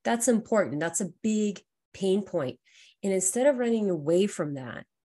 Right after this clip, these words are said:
instead of trying to avoid it and hope that it just doesn't keep happening, the way that we go through this, and this is how we build emotional resiliency, and this is how we build emotional maturity,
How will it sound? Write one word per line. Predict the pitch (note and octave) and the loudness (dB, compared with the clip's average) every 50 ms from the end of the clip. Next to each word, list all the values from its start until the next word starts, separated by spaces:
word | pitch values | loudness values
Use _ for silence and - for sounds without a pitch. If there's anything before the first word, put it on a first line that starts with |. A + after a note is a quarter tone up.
| _ _ _ _ _ _ | _ _ _ _ _ _
instead | - - F3 F3 - - G3+ G3+ G3+ | -6 -4 -4 -4 0 2 2 4 4
of | G3+ G3 | 2 0
trying | G3+ - - G3+ F#3+ F#3 F#3+ F#3+ | -2 -4 -4 -2 0 0 0 -2
to | F#3+ - F3+ E3 D3+ | -2 -4 -4 -4 -4
avoid | C#3 C#3 E3+ F3+ F3+ F#3 F3 F3 | -4 -2 0 2 2 2 2 2
it | E3 D#3 D3+ D#3 - | 2 2 0 -2 -4
and | D3+ D#3+ D3+ D#3 D3+ D3+ D3+ D3+ - - - | -6 -6 -6 -6 -4 -4 -4 -6 -8 -10 -18
hope | - - - - F#3 G3 F#3+ F#3+ - | -20 -10 -4 0 0 0 0 0 -2
that | F#3 E3 D#3+ | 0 0 0
it | D#3+ D3+ | -2 -2
just | C#3+ E3 E3 - - | -2 -4 -4 -2 -2
doesn't | E3+ E3 D#3 E3+ E3 D#3 D#3 D3+ - - - _ _ | -2 -2 0 0 0 0 -2 -2 -4 -8 -12 _ _
keep | - - F3 E3 - | -6 -4 -4 -4 -4
happening, | - - D#3 D#3 A3 B3+ B3+ - C#3 C#3+ - - - G#3+ - - - - - - - _ _ | -6 -6 -2 0 0 -2 -2 -2 -4 -4 -4 -4 -6 -8 -8 -12 -20 -20 -20 -20 -20 _ _
the | - F#3 | -2 0
way | E3+ D#3+ F3+ A3 B3+ | 2 4 4 4 6
that | E4+ D#4+ B3+ | 4 4 4
we | B3+ A3+ | 2 2
go | G3+ G#3 F3+ F3 | 4 4 2 2
through | - - - - - F#3 A#3 C4 | 2 -2 -8 -4 0 2 2 2
this, | A#3+ F3+ - - - | 2 0 0 0 -2
and | E3 D#3 E3+ | 0 0 0
this | A3+ A3+ - | 0 0 0
is | C#4+ - - | 0 0 0
how | G3 E3+ | 0 2
we | E3+ E3+ E3 | 2 0 0
build | C3 D#3 D#3 D#3 D3 | 0 0 -2 -2 0
emotional | D#3+ D#3+ E3 F3 F3+ - - G3 F#3 E3 | 0 0 0 -2 -2 -2 -2 -2 -2 0
resiliency, | D#3 D#3 C#3+ D3 D3+ D3 D3 D#3 E3 F#3 G#3 G3+ - A#3+ B3+ C4+ C4 - - - - _ _ - | -2 -2 -2 -2 -4 -4 -2 -2 -2 -2 -2 -2 -2 -4 -4 -6 -6 -10 -20 -20 -20 _ _ -2
and | E3 E3 | 0 2
this | F#3+ A3 | 2 2
is | A#3 A3+ A3+ | 2 0 0
how | G3+ F#3 | 0 0
we | F3+ F3+ F3 | 2 2 0
build | D3 C#3+ D#3+ E3 D#3+ | 0 0 0 0 0
emotional | D#3+ E3 D#3+ D#3+ E3+ - - F3 D#3+ D3 | 2 2 2 2 0 0 -2 -2 -2 -2
maturity, | D3+ D3+ - - - - G#3 A#3 A#3+ G3+ D#3+ C#3+ C#3+ D3+ F3 | -4 -4 -6 -4 -2 2 4 4 4 4 2 0 -4 -6 -8